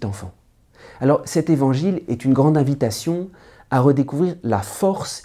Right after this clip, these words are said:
et la pureté de la foi. La foi, c'est pas seulement pour que Dieu nous aide, alors on lui fait confiance, il va agir dans notre vie. C'est beaucoup plus profond. La foi, c'est une remise totale de tout nous-mêmes,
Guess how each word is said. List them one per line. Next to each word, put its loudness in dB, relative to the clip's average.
et 6
la 2
pureté 0
de -2
la -4
foi. -10
La 2
foi, 0
c'est 0
pas 0
seulement -2
pour -2
que 4
Dieu 4
nous 6
aide, 2
alors 2
on 4
lui 4
fait 0
confiance, -2
il -4
va 4
agir 2
dans -2
notre -6
vie. -6
C'est 2
beaucoup 2
plus -6
profond. -6
La -2
foi, -2
c'est -2
une 4
remise 0
totale 0
de 0
tout -4
nous-mêmes, 0